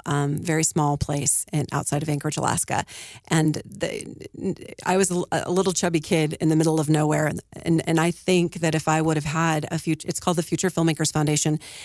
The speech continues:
And I think I wouldn't have started in my thirties to make film. I think I could have started younger if I would have been given art and the opportunity and be, and, and told, "You have a voice." And I think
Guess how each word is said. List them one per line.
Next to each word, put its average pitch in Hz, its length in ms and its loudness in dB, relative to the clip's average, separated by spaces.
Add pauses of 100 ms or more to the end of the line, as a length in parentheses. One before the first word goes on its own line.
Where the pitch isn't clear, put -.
(140)
And 214 120 4
I 220 60 2
think - 440 -2 (140)
I 175 140 4
wouldn't 180 260 4
have 170 100 2
started 175 580 0 (280)
in 175 160 6
my 160 140 4
thirties 156 720 0 (720)
to 190 120 2
make 156 240 4
film. 151 400 0 (140)
I - 40 2
think 170 160 0
I 180 80 2
could 170 140 0
have - 80 -4
started 160 380 2
younger 160 320 2
if - 160 -2
I 156 100 2
would 151 160 2
have 156 200 0 (420)
been 175 160 4
given 160 440 2
art 151 400 0
and 156 140 2
the 156 80 2
opportunity 151 720 0
and 151 160 2
be, 147 180 0
and, 151 320 0
and 156 140 2
told, 160 400 0
"You 170 140 2
have 160 160 2
a 151 40 0
voice." 147 420 -2
And 160 120 0
I 151 60 4
think 151 300 0